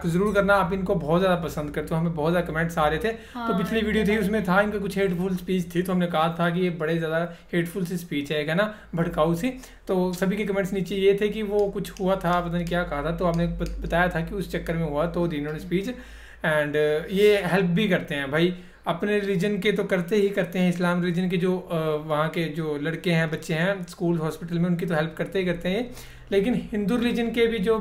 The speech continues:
Speaker 1: बच्चे हैं, उनकी हेल्प भी करते हैं अपने स्कूल्स में पढ़ा के, वहाँ के ये लेडीज जेंट्स की करते हैं हॉस्पिटल्स में अपने मदद। ये हमें कमेंट्स में बताया आप सभी ने। So फिलहाल इस वीडियो को प्ले करते हैं और देखते हैं भाई इसमें एग्रेशन पीएम मोदी जी के खिलाफ। So इसको करते हैं वीडियो को प्ले।
Speaker 2: यस।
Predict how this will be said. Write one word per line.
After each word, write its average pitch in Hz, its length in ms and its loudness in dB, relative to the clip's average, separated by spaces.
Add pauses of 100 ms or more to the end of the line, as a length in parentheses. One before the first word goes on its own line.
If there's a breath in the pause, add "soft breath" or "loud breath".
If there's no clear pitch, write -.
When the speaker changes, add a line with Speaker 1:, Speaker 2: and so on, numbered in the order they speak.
Speaker 1:
बच्चे 175 300 0
हैं, 185 300 4
उनकी 196 240 -2
हेल्प 170 180 4
भी 175 100 2
करते - 240 -4
हैं 170 80 0
अपने 170 120 0
स्कूल्स 165 320 -2
में 165 80 0
पढ़ा 160 180 0
के, 170 180 0 (340 loud breath)
वहाँ 165 200 2
के 175 100 -2
ये 160 840 0
लेडीज 160 300 0
जेंट्स 160 240 0
की 175 140 -6
करते 170 220 0
हैं 165 60 2
हॉस्पिटल्स 151 500 -4
में 165 80 0
अपने 160 140 -4
मदद। 165 280 -4 (360 soft breath)
ये 190 80 4
हमें 170 220 4
कमेंट्स 156 260 -2
में 170 100 0
बताया 151 180 2
आप 156 100 2
सभी 175 160 -2
ने। 233 160 0 (280 loud breath)
So 233 100 2
फिलहाल 220 300 6
इस 214 100 -2
वीडियो 214 220 0
को 220 100 4
प्ले 220 220 4
करते 226 260 2
हैं 233 60 4
और 202 80 2
देखते 185 280 2
हैं 196 80 4
भाई 170 160 6
इसमें 185 280 0
एग्रेशन 160 500 0
पीएम 165 200 0
मोदी 151 280 -4
जी 147 140 -2
के 160 100 -2 (100)
खिलाफ। 151 520 0
So 175 80 -4
इसको 170 180 -4
करते 160 240 -4
हैं 156 100 0
वीडियो 156 180 -2
को 185 100 4 (120)
प्ले। 202 140 8
Speaker 2:
यस। - 420 0